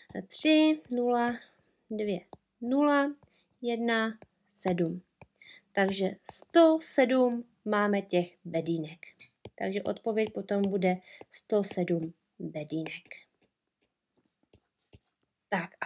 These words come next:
to je jeho úloha číslo tři. Tak v další úloze máme graf, který udává počet nehod, k níž došlo v obcích A, B, C, D v jednotlivých čtvrtletích. Takže tady máme teda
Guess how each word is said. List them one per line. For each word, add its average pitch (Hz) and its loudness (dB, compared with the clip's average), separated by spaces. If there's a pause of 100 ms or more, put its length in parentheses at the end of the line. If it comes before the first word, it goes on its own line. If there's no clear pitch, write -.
to 240 4
je 220 6
jeho 220 0
úloha 190 2
číslo 185 -12
tři. - -12 (1500)
Tak - -6
v 214 -6
další 220 4
úloze 294 4 (100)
máme 320 4
graf, 185 2
který 262 0
udává 277 4
počet 302 2
nehod, 185 4 (400)
k - -8
níž 277 2
došlo 269 2
v - -2
obcích - -4
A, 233 8
B, 220 6
C, 220 -8 (160)
D 170 -2 (680)
v 240 0
jednotlivých 262 2
čtvrtletích. 202 0
Takže 185 -6
tady 196 0
máme 202 0
teda 190 -6